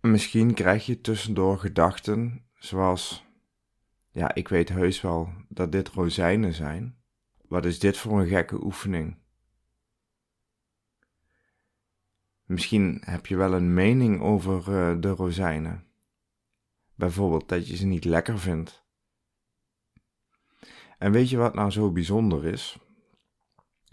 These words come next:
Zo werkt onze denkende geest.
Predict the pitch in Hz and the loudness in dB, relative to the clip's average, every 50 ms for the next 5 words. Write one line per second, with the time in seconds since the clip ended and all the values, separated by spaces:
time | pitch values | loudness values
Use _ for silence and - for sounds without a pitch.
0 | - - - - - 120 117 113 104 101 110 113 - 120 - - - - _ _ | -20 -20 -16 -8 -2 2 2 4 6 6 4 4 2 0 -4 -6 -12 -20 _ _
1 | - 104 107 107 104 98 98 82 95 104 107 104 98 90 87 82 82 80 87 117 | -2 0 2 2 2 2 0 2 2 2 2 0 0 -2 -2 -2 -2 0 0 0
2 | 113 92 76 - - - - - _ _ | 0 0 -2 -4 -10 -14 -18 -20 _ _